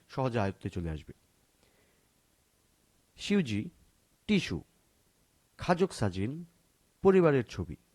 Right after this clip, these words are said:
ইয়োগোন পাসপোর্ট, ছিগাপ মানিব্যাগ,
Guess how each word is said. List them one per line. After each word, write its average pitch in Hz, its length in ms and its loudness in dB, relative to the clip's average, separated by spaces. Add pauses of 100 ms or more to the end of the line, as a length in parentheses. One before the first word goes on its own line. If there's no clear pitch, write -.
(440)
ইয়োগোন 139 540 2 (380)
পাসপোর্ট, - 640 -4 (1160)
ছিগাপ 147 360 -2 (400)
মানিব্যাগ, 131 580 0